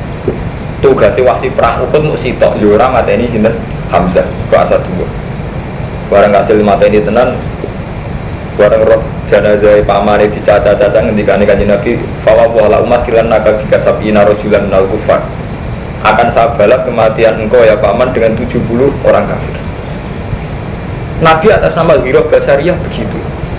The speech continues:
Jadi gak iso bayangno, Nabi Muhammad ora iso bayangno nak engko kotile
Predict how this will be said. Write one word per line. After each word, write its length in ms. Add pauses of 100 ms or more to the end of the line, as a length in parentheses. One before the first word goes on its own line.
(320)
Jadi 160
gak 160
iso 160
bayangno, 400
Nabi 240
Muhammad 400
ora 160
iso 160
bayangno 480
nak 240
engko 320 (800)
kotile 640